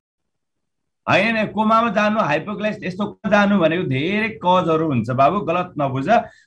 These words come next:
There are many, so many causes to induce the coma, तर त्यसमा एउटा चाहिँ हाइपोग्लाइसिमिया पनि हो। हाइपोग्लाइसेमिक कोमा भन्ने हुन्छ, मतलब ग्लुकोज शरीरमा कम भएर मान्छेहरू कोमामा जान सक्छन्, त्यो त मजाले कुरा हुन्छ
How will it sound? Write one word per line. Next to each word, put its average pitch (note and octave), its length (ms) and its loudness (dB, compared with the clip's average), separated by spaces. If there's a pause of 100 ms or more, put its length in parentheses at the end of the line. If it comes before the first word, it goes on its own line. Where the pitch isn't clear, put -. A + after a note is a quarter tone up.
(140)
There D#3 200 0
are G3 140 2
many, A#3+ 260 0
so C4 240 -4
many B3+ 180 -2 (120)
causes G3 280 2
to F#3 260 0
induce E3+ 320 2
the E3 120 -2 (100)
coma, C#3 260 4
तर G3 260 0
त्यसमा G#3+ 380 -6
एउटा F#3+ 360 2
चाहिँ F#3 200 -2
हाइपोग्लाइसिमिया E3 720 0
पनि E3+ 220 -2
हो। A#2 440 0 (440)
हाइपोग्लाइसेमिक F#3 880 0
कोमा E3+ 240 4
भन्ने C3 240 4
हुन्छ, C3 460 0 (300)
मतलब E3 280 2
ग्लुकोज G3 340 -2
शरीरमा F3 360 -2
कम F3+ 440 0
भएर C3+ 240 6
मान्छेहरू D3+ 540 -4
कोमामा D3 240 -2
जान D3+ 200 2
सक्छन्, D#3 420 -4
त्यो C#3+ 100 -6
त C3+ 40 -6
मजाले C#3 380 4
कुरा B2 280 -2
हुन्छ E2 180 -6